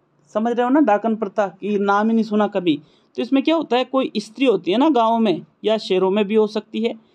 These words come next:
साथियों। वर्तमान में तो खैर ये प्रथा लगभग खत्म हो चुकी है, लेकिन ये जो प्रथा है डाकन प्रथा, इसमें क्या माना जाता था कि किसी स्त्री में,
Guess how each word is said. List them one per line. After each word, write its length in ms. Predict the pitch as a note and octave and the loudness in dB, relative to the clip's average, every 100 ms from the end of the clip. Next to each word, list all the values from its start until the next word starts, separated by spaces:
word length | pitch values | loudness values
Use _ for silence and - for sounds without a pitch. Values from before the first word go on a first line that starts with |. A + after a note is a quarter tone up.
| _ _ | _ _
साथियों। 520 | G#3+ G#3+ C#4 C4+ C4+ - F3+ | -6 0 0 2 -2 -4 -2
वर्तमान 440 | G3+ A#3 A#3+ B3 | -2 0 0 0
में 140 | B3+ B3 | -2 -2
तो 80 | |
खैर 220 | A#3+ A#3 A#3 | -2 -2 -2
ये 140 | A#3+ | -2
प्रथा 580 | A3+ _ - G3+ A3+ A3+ | -4 _ -12 -6 -2 0
लगभग 360 | A3 G3 A3+ A3+ | 0 -2 -4 -2
खत्म 240 | G#3+ - | -4 -2
हो 80 | A3+ | -4
चुकी 320 | A3 G#3 G#3+ | -4 -6 -2
है, 100 | A#3+ A3+ _ _ _ _ | -2 -2 _ _ _ _
लेकिन 380 | G3 A3 A3+ D4 | -2 -2 2 2
ये 260 | A3+ A#3+ C#4 | 2 0 2
जो 140 | D4+ | 0
प्रथा 300 | - G#3 - A#3 | 0 -2 -2 0
है 160 | B3 | 0
डाकन 360 | G#3 E3+ F#3 G3 | 0 0 0 -2
प्रथा, 280 | F3+ F3 A#3+ | -2 -2 -2
इसमें 260 | A#3 A#3+ | 0 -2
क्या 180 | A3 A3+ | -2 0
माना 220 | G#3 G3 | 0 0
जाता 260 | F#3 F#3 F3+ | -2 -2 -2
था 180 | G#3 A3+ | -2 -2
कि 180 | A#3 A#3 | -4 -8
किसी 360 | A3 A3+ A#3 - | -8 -6 -6 -6
स्त्री 340 | - - A3 | -8 -2 0
में, 200 | F#3 - | 0 -2